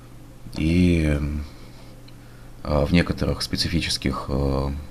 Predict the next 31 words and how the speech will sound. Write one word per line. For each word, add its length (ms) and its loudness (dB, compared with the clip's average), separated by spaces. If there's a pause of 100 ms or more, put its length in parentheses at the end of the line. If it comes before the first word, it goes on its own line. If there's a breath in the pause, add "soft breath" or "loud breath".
(140)
объективах, 760 2
э, 40 0
в 800 -2
специфических 960 0
оптических 460 2
системах 480 0
на 80 -2
самом 300 4
деле 520 2 (360 loud breath)
это 180 2
соотношение 640 2
может 280 0
быть 140 -4
выше. 260 -2
То 100 -4
есть 160 -4
это 180 -6 (160)
такая 240 0
достаточно 460 -2
приведённая 500 2
условная 360 0
величина. 520 2 (440 loud breath)
Да, 200 8
наса 280 6
нас 180 6
не 60 6
обманывают, 540 6
просто 560 4
если 300 4
вот, 200 -2 (120)
э, 340 -2